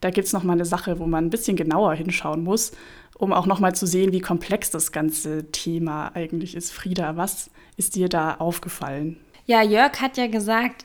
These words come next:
Speaker 2: Äpfel aus Neuseeland seien auf jeden Fall schlechter in der Ökobilanz als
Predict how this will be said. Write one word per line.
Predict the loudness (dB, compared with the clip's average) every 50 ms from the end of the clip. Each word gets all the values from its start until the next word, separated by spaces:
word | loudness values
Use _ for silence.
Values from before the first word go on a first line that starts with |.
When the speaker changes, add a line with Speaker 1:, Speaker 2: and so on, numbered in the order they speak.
| _ 2
Speaker 2:
Äpfel | 2 2 2 -2 2 4 6 6 6 6 4 0 -4 -12 -2 _
aus | 4 4 6 6 4 2 0 0
Neuseeland | 2 2 2 2 4 4 6 6 8 8 8 6 4 2 -2 -8 -14 -20 -20 -20 _ _
seien | 2 4 6 8 8 8 6 4
auf | 0 2 2
jeden | 2 2 2
Fall | 0 0 0
schlechter | 0 0 0 4 4 4 4 4 0 -2 -2 -2
in | 0 -2
der | -2 -4 -2 -2
Ökobilanz | -4 -2 -2 -4 -2 0 0 0 2 2 2 4 4 2 2 0 0
als | 0 2 2 2 2 -2 -4